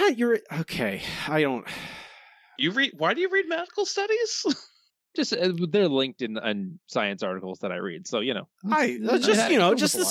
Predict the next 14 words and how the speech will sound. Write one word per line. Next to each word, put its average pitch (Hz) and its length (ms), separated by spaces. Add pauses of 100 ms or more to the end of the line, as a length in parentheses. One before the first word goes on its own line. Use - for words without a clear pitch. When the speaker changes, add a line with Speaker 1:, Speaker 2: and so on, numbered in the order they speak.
(120)
Speaker 1:
science 311 160
articles, 127 480
the, 147 340
the 139 140
heavy, 240 420
the 170 240 (420)
deep 202 380 (480)
scholarly 180 840
articles 147 500
that 120 160
Matt 127 180
reads 123 220
for 180 120
fun. 285 300